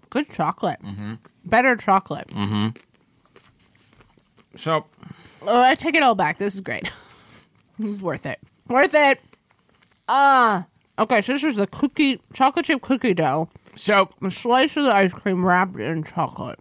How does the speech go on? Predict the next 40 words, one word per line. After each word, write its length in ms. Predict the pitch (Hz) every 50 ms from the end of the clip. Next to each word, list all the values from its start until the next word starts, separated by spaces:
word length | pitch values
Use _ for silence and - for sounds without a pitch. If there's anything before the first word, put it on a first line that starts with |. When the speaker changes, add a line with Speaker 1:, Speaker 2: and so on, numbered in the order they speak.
| - _ _ _ _
Speaker 2:
Here's 220 | - - 180 180 175
the 100 | 220 170
thing 360 | - - 104 90 87 87 - - _ -
about 240 | 110 107 98 92
the 60 | 104 101
pint 280 | - 113 104 90 82
slice, 420 | - - - 53 52 52 - - - - _ _ _ _
and 120 | 98 101
this 100 | 98 -
may 160 | 143 127 110
be 100 | 110 123
shocking, 460 | 117 - - 78 58 53 - - - - - _ _
but 240 | - 90 78 - - - _ _ _ _ _ _ _ _ - _ _ _
I 60 | 101
think 140 | 151 107 98
you've, 140 | 92 90 -
I 60 | - 95
think 240 | - 110 92 -
you've 180 | 113 95 85 - - _ _ _ _ _ _ _ _ _
grown 280 | - 120 104 92 92 90
to 120 | - 95
love 260 | 87 85 85 80 76
that 180 | 78 71 73 73
about 240 | 73 76 71 73 78
me, 160 | 76 73 73
that, 220 | 73 78 73 71 - - -
that 140 | - - 71
I 100 | 67 -
can 180 | - - 80 82
lay 260 | 85 85 85 85 82
down. 460 | 78 85 76 73 73 76 78 78 - - _ _ _ _ _ _ _ _ _
Speaker 1:
Would 140 | 220 226 240
you 80 | 339
cut 200 | - - 403 359
me 80 | 349 330
another, 400 | 285 247 220 208 208 208 196 - - _ -
another 380 | 180 190 196 190 180 190 185 175 165 156 - - - 135 -
slice 380 | - - 190 170 165 170 -
of 60 | 196 202
that? 180 | 196 208 202